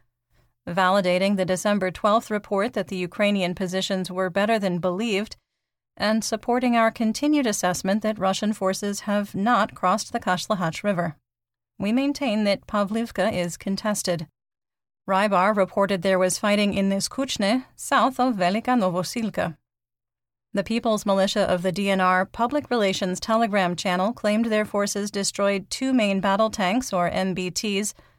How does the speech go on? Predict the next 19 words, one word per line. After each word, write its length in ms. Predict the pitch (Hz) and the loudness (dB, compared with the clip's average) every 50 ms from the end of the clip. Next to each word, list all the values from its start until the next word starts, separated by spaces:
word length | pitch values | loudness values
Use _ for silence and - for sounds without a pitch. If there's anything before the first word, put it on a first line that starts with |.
| _ _ - | _ _ -4
and 300 | - 208 214 226 233 - | -2 0 0 0 0 -2
five 340 | - - 202 214 262 294 | -2 -2 0 0 0 0
units 360 | 254 214 208 202 214 240 - - | 0 0 0 0 0 0 -2 -4
of, 180 | 208 214 - | -6 -6 -6
quote, 320 | - - 214 202 208 208 - _ _ _ _ _ _ _ - | -4 0 2 2 2 0 -6 _ _ _ _ _ _ _ -2
"armored 360 | 208 202 208 233 240 254 247 | 0 2 2 4 2 2 2
and 280 | - 208 208 226 240 | 0 0 2 2 2
automotive 560 | 233 190 190 208 233 214 180 180 190 190 185 190 | 2 2 2 2 2 2 2 2 0 0 -2 -2
vehicles," 600 | 233 254 247 233 202 - 190 190 202 220 - - _ _ _ _ _ _ _ _ - - | -2 -2 -2 -2 -2 0 0 0 0 -2 -6 -10 _ _ _ _ _ _ _ _ -6 -4
as 260 | 180 175 175 175 - | -2 -2 -2 -4 -2
always 380 | - 240 262 262 233 220 262 | 0 0 2 2 2 0 -2
seems 240 | - - 196 180 - | -2 -4 -4 -6 -6
to 80 | - 196 | -6 -6
be 100 | 196 180 | -4 -4
the 60 | 180 | -4
case, 460 | - - 196 175 220 247 - - - - _ - | -4 -4 -4 -2 -2 -4 -6 -8 -14 -16 _ -8
without 560 | - 202 214 247 254 - 196 190 196 240 - | -4 -4 -4 -4 -4 -2 -2 -2 -2 -2 -2
any 260 | - 180 185 190 208 | -2 -2 -2 -2 -2
evidence. 520 | - 226 226 233 196 165 185 - - - | -2 -2 0 0 -2 -4 -4 -6 -10 -14